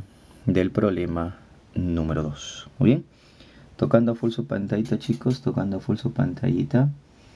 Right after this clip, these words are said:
para que aumente la cantidad de me gustas y puedan ingresar más espectadores.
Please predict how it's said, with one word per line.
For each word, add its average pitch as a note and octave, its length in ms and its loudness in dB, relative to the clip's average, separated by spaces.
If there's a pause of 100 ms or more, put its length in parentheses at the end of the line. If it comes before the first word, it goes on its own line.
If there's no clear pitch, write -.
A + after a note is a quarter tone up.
(380)
para G2 240 0
que G2+ 100 0
aumente G2 300 -2
la G#2+ 120 2
cantidad A2+ 420 2
de A2 80 2
me A2 120 2
gustas G2+ 680 -6 (240)
y G2+ 100 -4
puedan F#2 300 -2
ingresar F2+ 680 -2 (100)
más F2+ 440 -4
espectadores. - 1080 -8